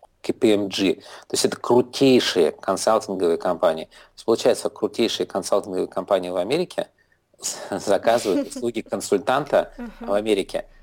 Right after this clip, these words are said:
Speaker 1: В России, ну, вообще нет такого, э, ну, такой привычки, там, заказать консультанта, там, обратиться к нему за услугами.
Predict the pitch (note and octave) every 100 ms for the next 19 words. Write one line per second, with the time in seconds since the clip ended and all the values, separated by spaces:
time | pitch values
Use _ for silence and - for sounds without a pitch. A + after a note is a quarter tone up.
0 | - - G2+ G#2 - - E3 - - -
1 | _ A#2 G#2+ F#2 G#2+ - C3+ B2 G2 -
2 | _ - - F#2+ E2 E2 E2 - F2+ F2+
3 | F2+ F2+ F2 F#2 F2 E2+ F#2 - F#2 -
4 | G2 A#2 - - E2 E2 - - F2 F2+
5 | G2 F#2+ - F2+ - F2+ G#2+ G#2 F#2 E2+
6 | D#2+ D#2+ D#2+ E2+ F2 E2+ F#2+ - - F2
7 | F2+ F2 E2+ - B2 A2 F#2